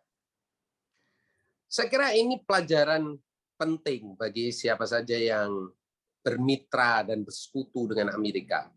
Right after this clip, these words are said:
Karena saya teringat dengan kata-kata Henry Kissinger yang bisa dicari di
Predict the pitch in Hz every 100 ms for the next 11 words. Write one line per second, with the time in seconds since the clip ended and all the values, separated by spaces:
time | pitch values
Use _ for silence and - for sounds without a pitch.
0 | _ _ _ _ - 123 156 165 170 170
1 | 151 143 139 156 - 131 127 131 127 123
2 | 117 _ _ _ _ _ - 120 127 123
3 | 131 131 - 131 123 110 123 123 117 -
4 | 135 120 95 76 _ _ _ 95 107 104
5 | - 123 101 120 127 131 98 101 98 90